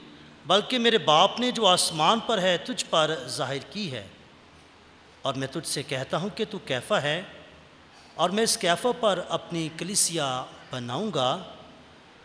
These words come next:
और आलम असफल के दरवाजे इस पर गालिब न आएंगे। और मैं आसमान की बादशाही की कुंजियाँ तुझे दूँगा, और जो कुछ तू ज़मीन पर बांधेगा,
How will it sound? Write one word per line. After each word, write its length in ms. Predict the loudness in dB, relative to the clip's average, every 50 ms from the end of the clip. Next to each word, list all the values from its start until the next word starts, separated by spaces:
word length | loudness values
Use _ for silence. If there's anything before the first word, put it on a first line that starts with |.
| -6 -2
और 120 | -2 0
आलम 400 | 4 4 4 4 4 2 0 0
असफल 340 | 0 0 0 0 0 0 -2
के 160 | 0 -2 -2
दरवाजे 480 | -2 0 0 4 4 4 4 4 2 0
इस 220 | 0 0 -2 -2
पर 400 | -2 0 0 0 0 0 -4 -6 -4
गालिब 300 | -2 -2 -2 -2 -4 -4 -4
न 60 | -4
आएंगे। 600 | -4 -2 0 0 0 0 -2 -2 -4 -4 -6 -6 -10 -14 -16 -18 -20 -20 -20 -20 -20 -20 -20 -20 -20 -20 -20 -20 -20 -20 -6 -4
और 120 | -2 -2 0
मैं 420 | 0 0 2 2 0 -2 -6 -8 -14 -18 -20 -20 -20 -20 -20 -20 -6 -4
आसमान 520 | -2 0 0 -2 0 2 4 4 4 4 2
की 180 | -2 -4 -6
बादशाही 680 | -2 0 2 2 2 2 0 -2 -2 -2 0 -2 -2 -4
की 100 | -4 -8
कुंजियाँ 800 | -10 -8 -6 -6 -4 -4 -2 -2 -2 -2 -2 -4 -8 -12 -18 -14 -10
तुझे 260 | -8 -4 -2 0 0
दूँगा, 440 | 0 -2 -4 -4 -4 -4 -4 -4 -6 -12 -14 -14 -14 -14 -14 -16 -20 -20 -20 -18 -18 -18 -18 -20 -12 -4 -2
और 140 | -2 -2 0
जो 200 | -2 -2 -2 -2
कुछ 420 | -2 -4 -6 -2 0 -2 -2 -2 -6 -12 -18 -20 -20 -20 -20 -20 -18 -6
तू 220 | -4 -2 -2 -2 -2
ज़मीन 420 | -2 0 0 0 2 0 0 0
पर 220 | 2 2 2 2 2
बांधेगा, 840 | 0 0 0 2 2 2 2 4 4 4 4 4 2 -2 -6 -12